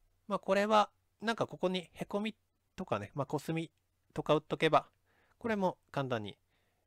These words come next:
生きてるっていうのがわかるかなと思いますね。ここのスペースと、スペース二つあるので、目が二つあるので生きてますね。このコスミがいい手で、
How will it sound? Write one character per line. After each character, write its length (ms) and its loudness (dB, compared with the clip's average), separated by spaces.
生 80 0
き 100 -20
て 100 -6
る 60 -8
っ 40 -14
て 120 -14
い 40 -12
う 20 -12
の 80 -14
が 80 -10
わ 100 -6
か 120 -2
る 80 -6
か 100 -14
な 140 -6
と 80 -18
思 100 -20
い 40 -20
ま 80 -20
す 80 -20
ね。 80 -6
こ 140 -4
こ 160 -4
の 180 -6
ス 140 -20
ペ 160 -10
ー 60 -14
ス 160 -20
と、 180 -2
ス 120 -20
ペ 100 -10
ー 40 -10
ス 140 -18
二 220 -4
つ 120 0
あ 80 4
る 80 -6
の 100 -18
で、 140 -10
目 100 -6
が 120 -8
二 220 -8
つ 100 -6
あ 40 0
る 60 -2
の 120 -4
で 80 -8
生 140 -16
き 0 -
て 80 -20
ま 100 -20
す 120 -20
ね。 140 -6
こ 100 -10
の 40 -6
コ 120 -10
ス 200 -10
ミ 140 -4
が 160 4
い 120 -4
い 40 -14
手 160 -8
で、 240 -4